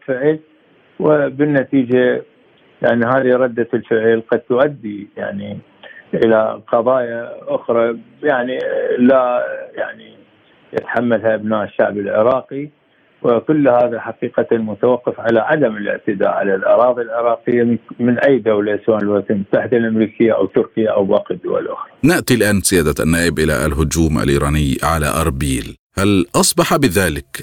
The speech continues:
Speaker 2: العراق ساحة حرب مستباحة إيرانية أمريكية؟
Speaker 1: آه، طبعًا يوم أمس أعتقد كان هنالك تصريح واضح لسيد مستشار الأمن ال-، القومي العراقي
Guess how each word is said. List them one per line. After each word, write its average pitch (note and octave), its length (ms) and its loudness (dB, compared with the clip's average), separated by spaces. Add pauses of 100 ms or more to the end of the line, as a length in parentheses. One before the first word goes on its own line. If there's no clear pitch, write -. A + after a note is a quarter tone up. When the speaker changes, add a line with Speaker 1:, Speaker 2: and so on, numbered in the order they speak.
(140)
Speaker 2:
العراق E2 480 0
ساحة - 460 0
حرب G2+ 320 0 (380)
مستباحة F#2+ 720 -2 (300)
إيرانية F#2 500 4 (160)
أمريكية؟ C3 580 4 (400)
Speaker 1:
آه، B2 380 0
طبعًا D3+ 300 -2 (420)
يوم C3+ 300 0
أمس C3+ 320 -2
أعتقد A2+ 840 0
كان A2+ 220 0
هنالك A2 720 0
تصريح A2 500 0
واضح G#2 440 0
لسيد F#2+ 600 -6
مستشار F#2+ 500 0
الأمن G2 340 -2
ال-، F2+ 600 -6
القومي G#2+ 520 -2
العراقي A2+ 640 -2